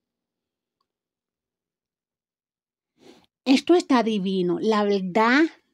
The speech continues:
sí me encantó las cositas que trajeron porque se ven muy bonitas, son de buena calidad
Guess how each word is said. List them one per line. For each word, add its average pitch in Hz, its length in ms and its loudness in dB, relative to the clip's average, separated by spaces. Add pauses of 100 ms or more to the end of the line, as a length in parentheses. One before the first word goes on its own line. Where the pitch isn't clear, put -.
(760)
sí 262 300 4
me 269 80 8
encantó 233 560 2
las 247 200 4
cositas 233 480 -4
que 262 160 -2
trajeron 226 600 0
porque 269 260 -2
se 220 160 -4
ven 190 260 -2
muy 269 380 6
bonitas, 247 840 0 (240)
son 220 260 -2
de 202 140 0
buena 285 580 4
calidad 320 680 4